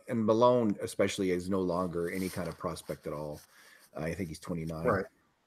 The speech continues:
Speaker 1: But
Speaker 2: Yeah.
Speaker 1: I, I, I think the Oilers, obviously, they're gonna need some cheap players, and both Gambardella and Russell should
Speaker 2: Mm-hmm.
Speaker 1: definitely be in the running for,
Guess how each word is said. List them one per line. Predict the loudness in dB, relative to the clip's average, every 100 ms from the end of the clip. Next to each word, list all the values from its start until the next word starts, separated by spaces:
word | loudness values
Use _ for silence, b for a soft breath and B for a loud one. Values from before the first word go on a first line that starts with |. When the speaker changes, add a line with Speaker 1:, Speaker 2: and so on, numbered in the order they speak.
| _ 4
Speaker 1:
But | 4 4 -4
Speaker 2:
Yeah. | -4 4
Speaker 1:
I, | 4 6 6 4 2 _
I, | 8
I | 8
think | 6 2
the | 6
Oilers, | 6 4 0 2
obviously, | 2 2 2
they're | 4
gonna | 4 2
need | 2 2 2
some | 2 0
cheap | 2 -2 -4
players, | 0 2 4 2 -2 -4
and | 0 0
both | 4 8 6 4 0
Gambardella | 2 4 4 4 4 4 2
and | 2
Russell | 2 0 0
should | 4 4
Speaker 2:
Mm-hmm. |
Speaker 1:
definitely | 6 4 2 -6 -8 -4
be | -2
in |
the | 0
running | 0 -2 -4
for, | -4 -4 -4